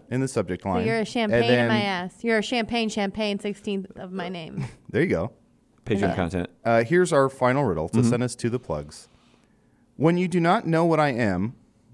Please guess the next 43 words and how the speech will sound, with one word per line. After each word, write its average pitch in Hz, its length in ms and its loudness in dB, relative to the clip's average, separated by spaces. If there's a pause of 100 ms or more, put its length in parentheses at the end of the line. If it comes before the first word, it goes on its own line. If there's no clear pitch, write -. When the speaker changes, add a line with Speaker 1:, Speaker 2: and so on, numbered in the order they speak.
Speaker 1:
then 113 160 2
I 131 120 2
am 104 160 0
something. 120 500 -4 (800)
But 131 100 8
when 147 180 6
you 131 120 2
do 147 320 0
know 214 180 4
what 98 160 0
I 82 120 -2
am, 85 400 -4 (400)
then 110 120 -2
I 131 140 -2
am 110 160 -4
nothing. - 340 -8 (600)
What 254 180 -2
am 92 160 0
I? 120 160 -4 (1900)
When 120 200 2
you 151 80 0
do 135 120 2
not 143 240 4
know 113 140 4
what 92 160 2
I 85 120 -2
am, 87 220 0
Speaker 3:
Mm-hmm. 104 280 0
Speaker 1:
then 170 120 6
I 175 120 4
am 170 140 0
something. 170 440 -2 (320)
But 156 120 6
when 170 160 2
you 165 100 4
know 160 220 4
what 208 240 2
I 98 120 2
am, 92 380 -4 (180)
then 147 160 0
I 170 140 -2
am 151 160 0
nothing. 190 380 -6